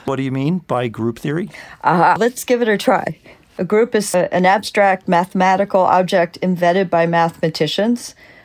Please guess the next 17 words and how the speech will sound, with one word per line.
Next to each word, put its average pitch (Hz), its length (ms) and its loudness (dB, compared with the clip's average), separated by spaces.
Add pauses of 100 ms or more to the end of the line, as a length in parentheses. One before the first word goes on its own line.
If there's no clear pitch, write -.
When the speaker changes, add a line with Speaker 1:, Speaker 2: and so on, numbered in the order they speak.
(160)
Speaker 2:
But 185 260 0
really 208 400 2
what 170 240 0
it 165 160 0
is, 185 440 0 (440)
is 185 480 0
it's 180 180 -2
a 165 60 0
collection 208 1040 0 (180)
of 185 500 2 (240)
moves 185 640 0 (400)
<laughs> - 1300 -20
that 180 220 4
you 185 160 2
can 180 140 0
Speaker 1:
Yeah. 190 60 0
Speaker 2:
do. 156 280 -2